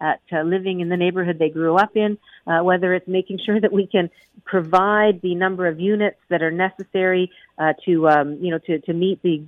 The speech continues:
the growing population. And, and let me just say this one last thing. It's not just a matter of units, though. It's not just a matter of units. It's a matter of making sure, uh, that we're continuing to build strong communities communities.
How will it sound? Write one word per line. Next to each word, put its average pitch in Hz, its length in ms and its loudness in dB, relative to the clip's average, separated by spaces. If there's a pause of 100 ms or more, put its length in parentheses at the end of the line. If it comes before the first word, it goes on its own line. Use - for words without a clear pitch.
the 170 100 4
growing 170 580 2 (200)
population. 180 720 -2
And, 240 180 -2
and 214 140 0
let 233 100 0
me 247 80 -2
just 233 220 0
say 220 100 4
this 208 220 0
one 196 180 -2
last 185 220 -2
thing. 196 240 -4 (320)
It's 190 140 -4
not 277 320 4
just 294 200 -4
a 294 60 2
matter 247 260 4
of 196 100 0
units, 185 380 -4
though. 82 240 -10 (260)
It's 202 140 -12
not 247 280 2
just 277 200 -6
a 233 40 -2
matter 185 280 0
of 151 100 -4
units. 139 340 -8
It's 180 140 -8
a 190 60 -4
matter 208 320 2
of 180 80 -8
making 214 580 -2
sure, 170 420 2 (280)
uh, 165 100 2
that 170 160 2
we're 175 180 2
continuing 190 640 -2
to 180 80 -6
build 165 280 2 (100)
strong 160 260 -2
communities 156 260 -4
communities. 131 280 -4